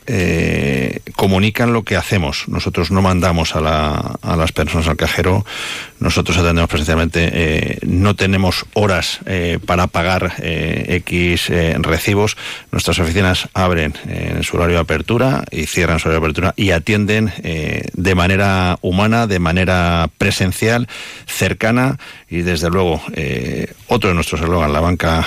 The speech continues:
eh, que tú quieres", celos. Eh, esa última campaña publicitaria que hemos hecho, en el que los cajeros tienen celos de nuestros empleados porque son los que atienden a los empleados,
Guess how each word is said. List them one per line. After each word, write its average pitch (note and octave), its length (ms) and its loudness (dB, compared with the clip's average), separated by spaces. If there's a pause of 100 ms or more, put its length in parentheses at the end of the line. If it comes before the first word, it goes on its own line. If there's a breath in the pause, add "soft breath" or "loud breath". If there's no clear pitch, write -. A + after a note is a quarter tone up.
(160)
eh, D#2+ 500 0
que E2 100 -2
tú D#2+ 140 -2
quieres", F#2+ 420 0 (300 loud breath)
celos. G#2+ 460 -2 (180)
Eh, F2 340 -8
esa E2 240 0
última E2+ 340 2
campaña E2 640 2
publicitaria E2 640 0
que D#2 60 -2
hemos E2 240 0
hecho, G2 400 0 (420 loud breath)
en D#2 160 0
el D#2+ 120 0
que D#2 100 -2
los E2+ 140 0
cajeros F2+ 480 0
tienen E2+ 280 -2
celos F#2 640 0
de - 140 -10
nuestros E2 340 -2
empleados D#2 420 0
porque D#2+ 240 -2
son E2 180 0
los D#2 120 0
que - 80 0
atienden D#2+ 260 0
a D2+ 40 0
los C#2+ 120 -2
empleados, D2 520 0